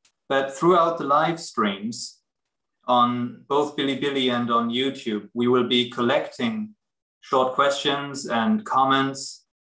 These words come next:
which we then intend to present to Professor Moore so that he may answer some of them. Um, all of the selected questions and comments will also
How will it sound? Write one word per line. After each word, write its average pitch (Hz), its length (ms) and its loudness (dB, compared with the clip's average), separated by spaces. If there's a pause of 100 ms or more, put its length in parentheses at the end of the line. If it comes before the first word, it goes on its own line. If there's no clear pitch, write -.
(120)
which 127 340 2
we 120 140 4
then 139 280 2
intend 127 520 -2 (340)
to 123 200 2
present 117 640 0 (280)
to 113 220 -2
Professor 110 520 -2
Moore 117 520 4 (240)
so 110 200 0
that 107 300 4
he 113 160 -4
may 104 280 2
answer 107 640 0 (340)
some 127 240 0
of 110 220 -4
them. - 340 -12 (720)
Um, 113 580 2
all 202 180 6
of 180 140 2
the 131 60 -6
selected 117 460 -4
questions 107 640 0
and 110 180 -8
comments 107 500 0
will 113 140 2
also 110 600 0